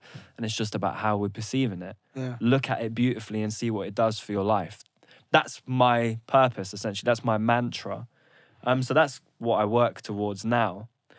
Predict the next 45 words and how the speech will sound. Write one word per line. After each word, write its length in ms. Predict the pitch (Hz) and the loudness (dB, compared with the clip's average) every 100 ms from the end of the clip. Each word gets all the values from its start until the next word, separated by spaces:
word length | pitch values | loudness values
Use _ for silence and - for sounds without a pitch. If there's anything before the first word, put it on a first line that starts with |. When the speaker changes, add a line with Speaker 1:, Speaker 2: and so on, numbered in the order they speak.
| - - | -8 0
Speaker 1:
But 100 | 135 | 4
whenever 460 | 151 165 156 143 | 6 6 4 6
I 140 | 131 127 | 6 6
have 260 | 123 113 | 2 -2
desired 600 | - 110 123 127 113 104 | -4 0 4 4 4 0
guidance, 480 | 117 117 117 101 101 | 4 4 4 -2 -10
it's 140 | 90 131 | -6 -2
always 280 | 127 120 | 0 0
because 380 | 117 113 117 107 | -2 -6 -2 0
I 60 | 107 | -2
wanted 320 | 117 120 113 | 0 -4 -4
someone 340 | - 113 110 | -6 -4 -4
to 100 | 110 107 - | -6 -8 0
give 300 | 127 131 123 | 0 0 -2
me 440 | 117 110 107 107 - 117 | -2 -2 -2 -6 -6 -4
a 80 | 113 | -2
responsibility 920 | 113 - 127 120 120 120 123 107 107 | -2 0 -2 0 -4 0 0 0 -2
that 140 | 107 107 | -2 0
wasn't 420 | 147 156 160 151 | 0 0 -2 -4
<laughs> 120 | - | 2
so 160 | 151 143 | 4 4
hard 380 | 151 139 131 - | 6 4 4 0
to 120 | 120 | -4
achieve. 720 | 117 - 135 117 101 92 - | -4 -4 -2 0 -2 -6 -6
Speaker 2:
Yeah. 200 | 147 139 - - - - | -4 -4 -6 -18 -10 0
Speaker 1:
It 60 | |
was 140 | 131 151 | 2 4
always 320 | 151 139 127 | 4 2 0
to 80 | 131 | -2
be 180 | 131 120 | 0 2
like, 380 | 120 110 - _ _ _ _ _ _ _ _ _ | 4 2 -2 _ _ _ _ _ _ _ _ _
"Give 120 | 156 165 | -2 2
me 80 | 120 | 2
a 60 | |
lesser 380 | 113 113 107 107 | 2 0 0 -6
load." 380 | 92 92 104 - _ _ _ - | -2 -2 -4 -8 _ _ _ 2
Don't, 200 | 156 156 _ - - | 2 2 _ -14 2
I 80 | 139 | 2
don't 260 | 160 127 120 | 4 0 2
want 220 | 127 127 | 4 4
to 80 | 101 | 0
accept 600 | - - 117 110 - 113 | -4 -6 -2 -4 -4 -8
the 120 | 107 | -6
fact 440 | - 117 104 - | -2 0 0 -4
that 140 | 113 | -10